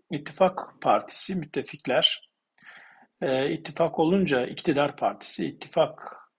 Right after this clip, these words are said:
oluşturunca A K P ve M H P rejimde kalabilmek için, rejimi sürdürebilmek için, iktidarda kalabilmek için her yolu doğal olarak deniyorlar.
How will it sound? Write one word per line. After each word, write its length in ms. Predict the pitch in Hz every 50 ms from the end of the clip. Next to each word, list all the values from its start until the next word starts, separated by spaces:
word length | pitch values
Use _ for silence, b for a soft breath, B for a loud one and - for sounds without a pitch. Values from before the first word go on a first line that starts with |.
| _ _ _ _
oluşturunca 960 | - 165 143 135 139 - - - 151 143 135 127 113 127 156 185 190 180 - - -
A 140 | 135 135
K 140 | - - 131
P 160 | - 135 127
ve 80 | 127 123
M 200 | 127 131 131 131
H 120 | 127 120
P 300 | - - 196 208 - - - _ _ _ - 175
rejimde 400 | 165 160 151 190 185 180 196 190
kalabilmek 560 | - 160 156 165 156 156 147 151 165 165 156
için, 220 | - - 135 139
rejimi 280 | 139 139 139 165 175 160
sürdürebilmek 760 | - - 165 147 143 156 170 160 143 139 135 151 160 156 -
için, 220 | - - 131 127
iktidarda 540 | 139 139 - - 185 175 160 156 151 170 160
kalabilmek 560 | - 160 151 156 147 143 131 131 127 120 -
için 320 | - - - 214 202 B B B B B B B B B B B
her 240 | - - 165 180 180
yolu 360 | 170 147 135 135 170 180 165
doğal 220 | - 143 156 170
olarak 420 | 165 139 127 127 139 135 101 - -
deniyorlar. 600 | 147 143 147 139 123 110 101 95 98 - -